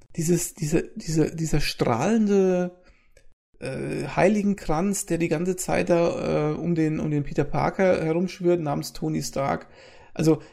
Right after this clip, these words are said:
ich finde, dass die Endcredit-Geschichten da sozusagen, diese, diese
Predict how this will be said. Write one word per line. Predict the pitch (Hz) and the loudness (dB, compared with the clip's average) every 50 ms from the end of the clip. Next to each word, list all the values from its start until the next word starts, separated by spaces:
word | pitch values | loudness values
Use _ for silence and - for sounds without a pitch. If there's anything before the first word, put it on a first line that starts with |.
| - | -8
ich | - 139 - - | -8 -6 -2 0
finde, | 185 196 214 208 202 202 - - - _ _ _ _ | 2 2 2 2 0 -2 -6 -14 -20 _ _ _ _
dass | 147 143 135 - - - - - - - | -6 -4 -4 -6 -8 -12 -14 -16 -8 -6
die | 147 - | -4 -2
Endcredit-Geschichten | 151 160 185 190 - - 180 175 180 185 180 180 - - - 190 170 - - - 185 175 | 0 0 0 0 2 2 4 4 4 2 -2 -4 -10 -8 -6 -6 -6 -6 -6 -6 -4 -2
da | 170 165 170 | 0 0 0
sozusagen, | 165 170 165 - 165 151 147 147 160 156 | 0 -2 -4 -4 -2 -2 0 0 0 0
diese, | 143 139 135 135 131 | -2 0 0 0 0
diese | 131 135 131 131 135 | 0 -2 -4 -4 -6